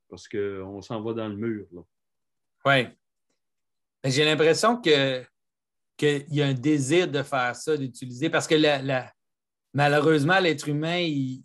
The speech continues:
Speaker 2: il utilise un ennemi pour, euh, tu sais, pour s'unifier. Dans, dans la, dans la, je sais pas si vous connaissez, là, mais dans la bande dessinée Watchmen de Alan Moore, qui est souvent reconnu comme étant comme un des top, euh,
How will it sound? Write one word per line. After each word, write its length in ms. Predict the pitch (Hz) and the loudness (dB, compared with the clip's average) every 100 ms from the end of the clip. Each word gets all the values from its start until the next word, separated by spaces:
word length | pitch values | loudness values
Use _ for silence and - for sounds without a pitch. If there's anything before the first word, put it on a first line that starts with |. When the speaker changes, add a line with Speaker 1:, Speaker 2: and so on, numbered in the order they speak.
| 143 | -6
Speaker 2:
il 100 | 135 | -6
utilise 420 | - 143 160 143 | -2 0 2 2
un 200 | 139 135 | 2 2
ennemi 500 | 135 135 139 147 143 | 2 2 2 0 -4
pour, 420 | 143 120 117 113 | -10 -10 -10 -10
euh, 220 | 113 110 - _ _ _ _ _ | -12 -12 -18 _ _ _ _ _
tu 100 | 131 | -2
sais, 40 | |
pour 240 | 120 120 - | -2 -4 -6
s'unifier. 800 | - 117 117 113 131 160 208 175 _ _ _ _ | -4 -4 -6 -8 -6 -6 -6 -12 _ _ _ _
Dans, 360 | 139 135 127 135 | 2 2 2 0
dans 260 | 135 127 | 2 4
la, 260 | 127 123 120 | 2 2 0
dans 240 | 123 131 | 0 0
la, 260 | 127 123 113 - _ | 2 2 0 -6 _
je 60 | |
sais 60 | - | -10
pas 100 | 147 | -8
si 100 | 139 | -6
vous 80 | 127 | 0
connaissez, 400 | 147 131 123 180 | 4 4 2 2
là, 60 | |
mais 120 | 156 135 | 2 2
dans 120 | 131 | 2
la 140 | 127 | 2
bande 180 | 127 131 | 2 0
dessinée 380 | 131 - 151 156 | -2 -4 -4 -2
Watchmen 640 | 135 135 123 143 151 151 | 0 0 -2 -4 -4 -4
de 80 | 131 | -4
Alan 260 | 127 127 | -4 -4
Moore, 320 | 131 143 214 226 | -2 -2 -2 -2
qui 120 | 135 | -4
est 120 | 120 _ _ | -4 _ _
souvent 220 | - 156 | -4 0
reconnu 320 | 170 151 151 160 | 0 2 2 2
comme 200 | 156 143 | 0 0
étant 200 | 139 147 | -2 -4
comme 160 | 143 | -2
un 60 | 139 | -4
des 180 | 131 127 | -4 -4
top, 260 | 147 143 - _ _ _ _ _ | -4 -4 -8 _ _ _ _ _
euh, 140 | 131 | -18